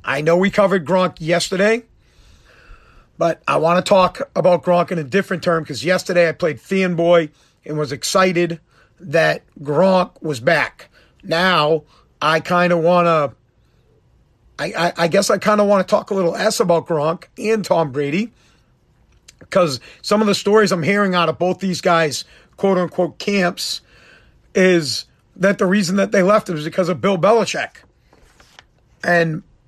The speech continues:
I wanna talk about that 'cause I think it's B S. So we'll talk about that. I wanna talk about dogs. I'm not a dog guy, and we'll get into it. I don't hate dogs. I'm just not a dog guy. And apparently dogs are gonna have extreme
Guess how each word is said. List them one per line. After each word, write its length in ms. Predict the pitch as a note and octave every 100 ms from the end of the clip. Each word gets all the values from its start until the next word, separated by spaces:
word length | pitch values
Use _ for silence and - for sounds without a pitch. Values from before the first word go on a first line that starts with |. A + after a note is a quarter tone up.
| _
I 80 | -
wanna 140 | G3+
talk 260 | G3+ A3 A3+
about 180 | G#3 F#3+
that 140 | D#3+
'cause 100 | -
I 80 | E3
think 100 | F3
it's 120 | F3+
B 180 | A#2+ G3
S. 280 | G#3 E3+ - - - -
So 100 | D#3
we'll 80 | E3
talk 240 | G3+ G3
about 200 | G3+ G3
that. 320 | F#3 D#3+ - _ _ _ _
I 100 | D#3
wanna 160 | F#3+
talk 220 | F#3+ G#3 G3+
about 220 | F#3+ D#3+
dogs. 560 | F3+ F3 D3 A2 - - -
I'm 240 | F3+ G#3
not 180 | G#3+ G3
a 40 |
dog 340 | E3+ E3 D3+ C3
guy, 300 | A2+ - - _ _ _ _ _
and 140 | - D#3+
we'll 80 |
get 160 | F3 G3+
into 280 | F#3+ D#3 C#3
it. 120 | - _ _ _ _ _ _
I 80 | B2
don't 220 | D#3+ A3+
hate 240 | - B3+ -
dogs. 560 | F3 C#3+ C3+ C3+ - - _ _ -
I'm 140 | E3
just 240 | D3+ F#3+ G3+
not 120 | F#3+
a 40 |
dog 300 | D#3+ E3 C#3
guy. 340 | D#3+ C3 A2+ G#2+ _ _ _ _ _ _
And 240 | C#3 C#3
apparently 520 | C#3+ B2 G3+ G#3 G#3 F#3+
dogs 320 | F#3+ F#3 E3
are 40 |
gonna 120 | F3+
have 180 | E3+ E3+
extreme 640 | E3 - F3 F#3 F#3 F3